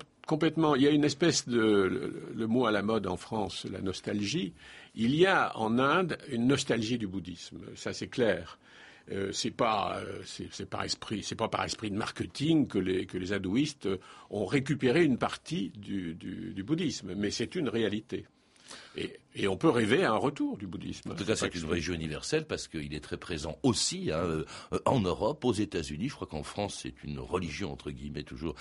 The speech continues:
Speaker 2: euh, qui est la quatrième de, de France et qui, qui séduit. Qu'est-ce qui peut l'intéresser, qu'est-ce qui, en quoi il peut intéresser un occidental ?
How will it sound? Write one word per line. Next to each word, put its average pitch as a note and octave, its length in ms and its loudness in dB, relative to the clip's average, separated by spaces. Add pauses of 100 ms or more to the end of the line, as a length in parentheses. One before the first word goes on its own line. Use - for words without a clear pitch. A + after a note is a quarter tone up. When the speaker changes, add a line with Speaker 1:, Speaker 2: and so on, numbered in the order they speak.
(340)
Speaker 2:
euh, D2+ 160 0
qui - 160 -8
est D2+ 40 0
la C2 100 -8
quatrième D2+ 580 -4
de, C2+ 100 -6
de C#2 180 -8
France D3 400 -4
et F2 60 -2
qui, - 160 -12
qui - 160 -12
séduit. A2+ 320 -4
Qu'est-ce C3 180 -6
qui A#2+ 120 -8
peut - 140 -4
l'intéresser, G#2 360 0
qu'est-ce - 160 -6
qui, - 60 2
en G2+ 80 0
quoi - 120 -2
il A#2+ 80 0
peut G#2+ 200 2
intéresser G2 420 0
un F#2+ 80 0
occidental ? F2 720 -2